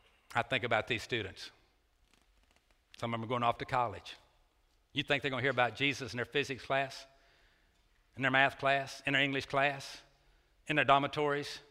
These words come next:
You think they're gonna join fraternities and fraternities are gonna have opening prayer, closing prayer,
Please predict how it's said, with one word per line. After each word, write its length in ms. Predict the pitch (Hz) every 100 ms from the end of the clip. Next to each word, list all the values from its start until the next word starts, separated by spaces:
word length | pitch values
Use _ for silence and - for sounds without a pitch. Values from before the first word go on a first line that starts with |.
| _ _ _ - -
You 120 | 202
think 200 | - 202
they're 140 | 196
gonna 180 | 180 175
join 240 | 143 175 170
fraternities 720 | 139 - 175 175 180 175 151
and 80 | 127
fraternities 520 | - 160 151 156 131
are 40 |
gonna 160 | 143 147
have 220 | 139 139
opening 260 | 135 147 131
prayer, 280 | - 147
closing 440 | 143 151 151 147 131
prayer, 400 | - 143 147